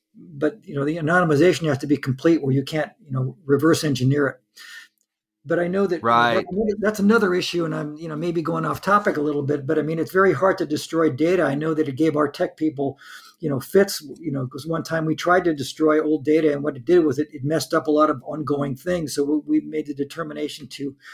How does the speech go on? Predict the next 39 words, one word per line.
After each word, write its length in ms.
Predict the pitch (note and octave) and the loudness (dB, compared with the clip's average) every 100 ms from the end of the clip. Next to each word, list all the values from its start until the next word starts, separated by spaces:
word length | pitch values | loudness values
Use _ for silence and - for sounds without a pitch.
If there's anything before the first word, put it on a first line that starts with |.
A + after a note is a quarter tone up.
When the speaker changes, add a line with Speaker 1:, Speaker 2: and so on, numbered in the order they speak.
| - _ E3+ | -20 _ 0
Speaker 1:
irreversibly 600 | D#3 C3+ F3 - C#3 C#3+ | 2 4 0 -2 -4 -4
anonymize 680 | C#3+ F3+ G#3 C#3+ C3+ B2 - | -2 2 2 2 -2 -6 -8
the 80 | |
data 320 | B2+ C#3+ C#3 C#3+ | -4 -2 -2 -4
instead 320 | C3 - E3 | -6 -2 -2
of 80 | C3+ | -2
actually 360 | D#3 - D3+ | -6 -6 -6
destroying 640 | B2+ C3+ - - G3+ E3 C3+ | -6 -8 -8 0 0 0 -4
the 80 | A2+ | -6
data. 400 | A#2+ A#2 A2+ - - - - - | -8 -10 -12 -16 -20 -18 -18 -12
So 100 | D#3 | 0
that's 180 | F#3 G3+ | 0 2
something 200 | G#3 D#3 | 2 2
Speaker 2:
Interesting. 420 | D3 C3 A#2 F#2 - _ - _ _ - | 4 2 2 -2 -2 _ -20 _ _ 0
Speaker 1:
Yeah, 220 | G3 F#3 | 2 4
that's 220 | G#3 G#3+ | 2 2
something 220 | B3 A3 | 2 2
Speaker 2:
Yeah. 20 | E3+ | 0
Speaker 1:
your 100 | D3+ | -2
tech 320 | - G#3+ - | -2 -2 -2
people 300 | F3+ D3 C#3+ | -4 -2 -4
are 80 | D3 | -4
gonna 160 | C#3+ | -4
have 100 | C#3 | -6
to 100 | D3 | -6
deal 280 | B2+ D#3+ C#3 | 0 0 0
with. 260 | B2+ A#2+ C3+ | -2 -6 -6
I 20 | |
mean, 160 | C#3 | -4
these 200 | D#3 D#3+ | -2 -2
are 80 | D#3 | 0
all 140 | D3+ - | 0 0
technical 480 | F3 E3 C#3 B2+ A#2 | -6 -6 -10 -10 -8
questions, 480 | C#3 C#3 - C3 | -8 -8 -10 -14
but 200 | B2 D#3+ - - - _ | -8 -8 -8 -20 -20 _
it, 80 | - | -2
Speaker 2:
Right. 220 | D#3 F3 | 2 4
Speaker 1:
it's 100 | B2+ | 4
up 80 | A3 | 0